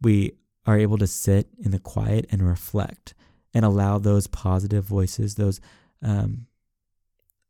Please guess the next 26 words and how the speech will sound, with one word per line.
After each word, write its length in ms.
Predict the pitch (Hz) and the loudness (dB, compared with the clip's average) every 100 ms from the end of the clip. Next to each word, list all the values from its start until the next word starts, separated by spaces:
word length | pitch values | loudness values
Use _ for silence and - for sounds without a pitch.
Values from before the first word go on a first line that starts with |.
| _ _ _ 285 - | _ _ _ _ -6
those 420 | - 104 98 95 139 | 2 4 2 -2 -8
voices 540 | 107 107 101 113 107 | -2 -2 0 -4 -4
of 240 | - 90 | -2 -4
love, 440 | 98 90 87 95 101 | -2 0 0 0 -2
those 160 | 104 | -4
voices 400 | 95 101 92 110 - | -4 -4 -4 -8 -8
of 200 | 110 - | -12 -6
God 360 | 101 95 98 - - _ - | -4 -2 -4 -8 -18 _ -4
to 100 | 107 | -4
tell 340 | - 98 110 | 0 0 2
us 160 | 117 - | 0 0
how 160 | 110 | -2
loved 320 | 107 101 110 117 | 0 0 -2 -4
we 120 | - | -8
are, 180 | - 143 | -8 -6
to 100 | - | -6
tell 320 | - - 104 | -4 -2 0
us 280 | 110 107 - _ _ _ _ _ _ - | 0 -4 -10 _ _ _ _ _ _ -4
that 180 | 110 | -2
we 360 | 104 104 101 104 | 0 0 0 -2
are 120 | 104 | -4
going 520 | 98 101 98 98 98 98 _ _ _ _ _ _ _ _ _ _ - | -2 -2 0 0 -4 -6 _ _ _ _ _ _ _ _ _ _ -4
to 100 | 113 | 0
make 200 | 107 98 | 2 2
a 120 | 104 | 0
difference, 640 | 101 110 - - - - | 0 -2 -2 -10 -10 -20